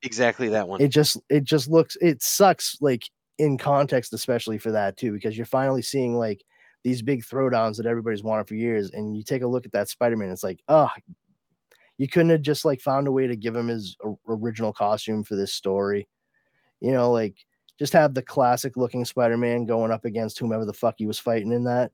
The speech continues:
Speaker 2: Like, come on.
Speaker 1: Well, we also had mullet Superman at that time, didn't we? <laughs>
Speaker 2: Ah, Jesus.
Speaker 1: Yeah, <laughs> so it's like,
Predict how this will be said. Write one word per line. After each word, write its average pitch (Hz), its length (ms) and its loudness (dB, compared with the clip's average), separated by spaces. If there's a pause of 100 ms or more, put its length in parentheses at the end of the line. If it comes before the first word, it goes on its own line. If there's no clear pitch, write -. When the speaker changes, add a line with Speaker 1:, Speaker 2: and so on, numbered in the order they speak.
Speaker 2:
Like, 98 240 -8 (260)
come 120 160 -6
on. 98 300 -8 (220)
Speaker 1:
Well, 143 100 2
we 147 100 8
also 170 180 6
had 123 140 4
mullet 120 360 2
Superman 110 540 -4
at 98 140 -6
that 95 160 -4
time, 101 240 -8
didn't 113 180 -4
we? 135 260 -2 (100)
<laughs> - 0 - (120)
Speaker 2:
Ah, - 400 -10
Jesus. - 520 -16 (480)
Speaker 1:
Yeah, 269 80 8
<laughs> - 680 4
so - 400 -2
it's 165 180 -10
like, 160 280 2